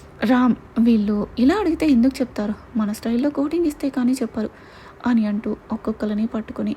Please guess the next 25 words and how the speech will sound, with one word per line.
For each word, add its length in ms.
వికాస్, 500
గోపాల్లు 440
ఉతుకుతూ 480
ఉంటే 300
రామ్ 300
పైకి 260
వెళ్ళి 280
ఒక్కొక్క 420
గదిని 260
చూస్తూ 220
ఉంటాడు. 320
ఒక 240
గదిలో 240
కూర్చి 440
దానికి 260
తాడు 360
వేలాడుతూ 480
ఉంటుంది. 320
అలాగే 320
ఆ 80
గదిలో 320
ఒక 120
మూలన 500
మానస 360
ఫోన్, 300